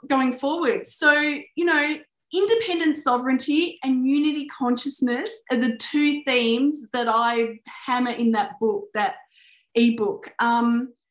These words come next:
because it, it's taking our personal power back.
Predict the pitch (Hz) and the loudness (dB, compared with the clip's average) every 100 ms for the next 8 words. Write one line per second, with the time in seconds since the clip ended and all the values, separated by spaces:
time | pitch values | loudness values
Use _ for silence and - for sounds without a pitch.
0 | _ _ _ _ _ 302 302 - 311 311 | _ _ _ _ _ 0 0 -2 0 2
1 | 311 285 - _ _ 277 285 - _ - | 0 -2 -12 _ _ -6 -6 -10 _ -2
2 | 330 - - 294 311 339 349 320 294 277 | -2 -4 -4 -2 0 0 0 2 2 0
3 | - - 294 277 277 285 240 - - 208 | -4 -8 0 0 2 0 0 -4 0 2
4 | 294 302 208 180 339 | 2 -2 -2 -2 -2